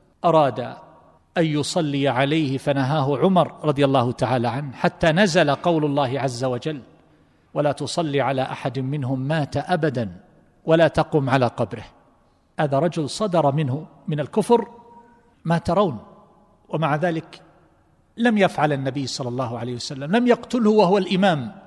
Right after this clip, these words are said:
الأعظم عليه الصلاة والسلام، دفعاً لمفسدة، لئلا يقول الناس: "إن محمداً يقتل أصحابه". هذه مفسدة.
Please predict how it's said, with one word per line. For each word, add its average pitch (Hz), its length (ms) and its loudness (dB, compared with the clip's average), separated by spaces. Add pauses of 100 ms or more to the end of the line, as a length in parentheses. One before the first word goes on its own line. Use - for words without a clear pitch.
(280)
الأعظم 131 560 4 (220)
عليه 147 240 2
الصلاة 123 440 -2
والسلام، 107 520 -10 (960)
دفعاً 131 320 -2
لمفسدة، 123 640 -6 (500)
لئلا 196 680 4
يقول 165 440 2
الناس: 143 680 -4 (840)
"إن 143 180 -2
محمداً 127 640 -2 (300)
يقتل 151 580 -2
أصحابه". - 540 -10 (1000)
هذه 139 160 -2
مفسدة. - 420 -6